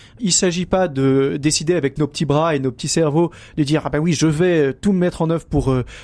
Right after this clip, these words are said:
pour ressembler en Christ », encore que un peu de volontarisme ne fait pas forcément de mal, mais il s'agit de recevoir sa grâce parce que sa grâce, c'est la manière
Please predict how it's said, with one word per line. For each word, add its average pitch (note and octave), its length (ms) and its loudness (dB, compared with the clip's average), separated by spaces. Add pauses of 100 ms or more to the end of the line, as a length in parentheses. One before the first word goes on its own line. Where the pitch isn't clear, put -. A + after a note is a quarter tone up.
(120)
pour D3 160 2
ressembler C#3 340 0
en C3+ 80 2
Christ », C4+ 280 -2
encore D#3 280 0
que D3 340 -2 (240)
un F3+ 120 0
peu E3+ 100 -2
de C#3 80 -2
volontarisme C#3+ 500 0
ne C#3 100 0
fait D3 120 -2
pas D#3+ 140 -2
forcément C#3 340 -2
de C#3+ 60 -2
mal, B3+ 180 -2 (400)
mais F3 140 2
il F#3 80 0
s'agit F3+ 400 0 (260)
de E3+ 140 2
recevoir G3 480 0
sa D#3+ 160 -2
grâce G3+ 280 -2
parce D#3+ 240 -4
que B3 220 0 (260)
sa - 220 0
grâce, F#3+ 460 -2
c'est A3 360 0 (460)
la G3+ 180 4
manière A3 540 0